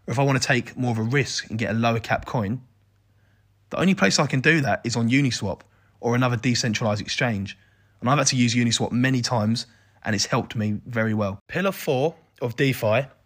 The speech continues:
is insurance.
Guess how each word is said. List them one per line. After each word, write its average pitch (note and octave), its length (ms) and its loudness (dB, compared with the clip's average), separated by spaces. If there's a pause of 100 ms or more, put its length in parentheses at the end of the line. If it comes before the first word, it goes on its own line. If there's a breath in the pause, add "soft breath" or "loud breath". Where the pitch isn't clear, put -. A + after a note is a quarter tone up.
(1040)
is A#2+ 320 -2
insurance. A2 840 0